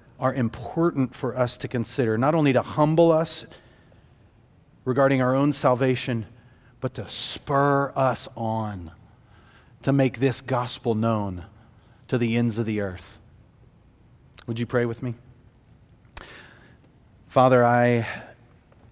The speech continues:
confess that it is easy to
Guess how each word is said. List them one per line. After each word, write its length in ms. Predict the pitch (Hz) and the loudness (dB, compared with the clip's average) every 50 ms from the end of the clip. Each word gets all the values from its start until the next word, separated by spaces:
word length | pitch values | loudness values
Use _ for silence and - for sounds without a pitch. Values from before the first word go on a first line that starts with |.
| - - | -18 -8
confess 880 | - - 131 113 98 - - - 131 123 120 120 - - - - - - - - - - - _ _ _ _ _ _ _ - _ - - _ - _ _ _ _ _ - | -4 -2 -2 -2 -2 -4 -2 -2 0 0 -2 -4 -6 -8 -8 -10 -10 -12 -16 -20 -20 -20 -20 _ _ _ _ _ _ _ -20 _ -20 -20 _ -20 _ _ _ _ _ -2
that 120 | 110 110 | 2 4
it 120 | 135 143 | 4 4
is 200 | 127 120 - - - | 4 2 -2 -4 -2
easy 680 | 160 143 147 151 151 151 131 104 110 113 107 107 107 107 | 0 2 2 2 2 2 0 -2 -4 -4 -2 -2 -4 -6
to 680 | - - - - 113 107 107 107 104 104 104 101 92 | -8 -10 -8 -6 -4 -4 -4 -4 -4 -6 -6 -8 -10